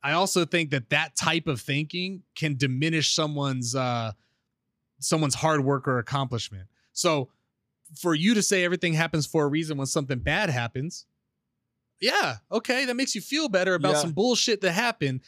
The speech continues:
Speaker 1: It happens for a reason. You can go, uh, you can go about your day feeling better because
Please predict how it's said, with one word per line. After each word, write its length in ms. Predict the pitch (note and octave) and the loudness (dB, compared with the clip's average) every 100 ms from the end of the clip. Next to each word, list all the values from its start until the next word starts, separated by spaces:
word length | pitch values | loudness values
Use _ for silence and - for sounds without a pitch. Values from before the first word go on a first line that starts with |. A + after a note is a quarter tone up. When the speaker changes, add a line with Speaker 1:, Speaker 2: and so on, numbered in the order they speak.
| - - | -12 -2
Speaker 1:
It 80 | D#3 | 0
happens 300 | F#3+ E3+ D3 | 0 -2 -2
for 200 | F3+ E3 | 0 2
a 20 | |
reason. 380 | G3+ F3 B2 A#2 | 2 0 -2 -6
You 100 | G#3 | -8
can 220 | E3+ E3 | -6 -4
go, 320 | E3 G#3+ A3+ - D#3+ | 0 2 0 -4 -6
uh, 160 | D#3+ - | -4 -2
you 120 | G3 | -4
can 140 | F#3 D3 | -2 -2
go 220 | G3 B3+ | 0 0
about 320 | A3 G#3+ - | 0 0 2
your 100 | F#3 | 2
day 360 | D3 G3 D#3+ B2 - _ _ | 2 2 2 0 -8 _ _
feeling 320 | - A#3+ F3+ C#3 | -2 2 2 0
better 460 | G#3 A3 C#3 C3+ _ _ _ _ - | 0 2 0 -2 _ _ _ _ -6
because 400 | D3+ F3+ C#3 | 0 2 0